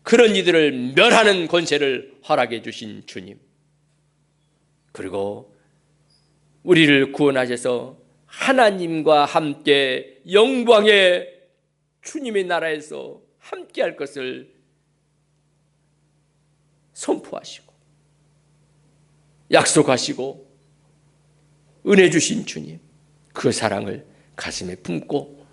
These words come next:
성찬에 참여한 하나님의 사람들, 앞으로 남은 때에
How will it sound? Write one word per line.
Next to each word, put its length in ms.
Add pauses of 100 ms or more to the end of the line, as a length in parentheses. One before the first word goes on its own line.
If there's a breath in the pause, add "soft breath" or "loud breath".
(420 soft breath)
성찬에 460
참여한 440
하나님의 340
사람들, 720 (320 soft breath)
앞으로 300
남은 340
때에 420